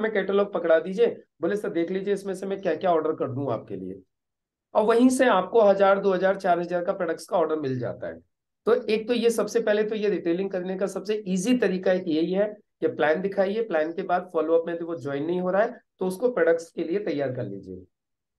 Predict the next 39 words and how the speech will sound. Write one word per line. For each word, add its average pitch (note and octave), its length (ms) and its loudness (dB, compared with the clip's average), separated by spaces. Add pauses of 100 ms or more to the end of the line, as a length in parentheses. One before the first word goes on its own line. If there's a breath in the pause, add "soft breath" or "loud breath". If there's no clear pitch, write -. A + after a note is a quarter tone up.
(120)
दूसरा F3 340 2
एक B3 160 2
तरीका A3+ 300 4
होता A3+ 200 2
है A3+ 60 4
कि A3+ 120 2
आपको G3+ 280 4
ऐसी G#3 240 -2
situation A3 520 -2
हो G#3+ 80 4
रही G#3+ 140 0
है A3 80 0
कि A3 80 -4
वहां A3 180 -2
plan G3+ 220 0
नहीं G3 120 0
दिखा C3+ 220 -2
सकते, A#2+ 360 -6 (1400)
plan G3 260 2
दिखा G#3 280 2
नहीं A#3 120 2
सकते, F3 320 0
वैसा E3 280 0
माहौल F#3+ 360 0
नहीं D3 240 -4
है, - 100 -18 (340)
लेकिन B3+ 340 -2
आप G#3 240 2
किसी A#3 280 -6
एक B3 140 -2
particular G#3+ 460 2
product G3+ 340 0
के B3+ 80 2
बारे G#3+ 220 4
में G#3 160 -2
बात D#3 240 0
कर C3+ 100 -4
सकते - 340 -12
हैं। F2 120 -16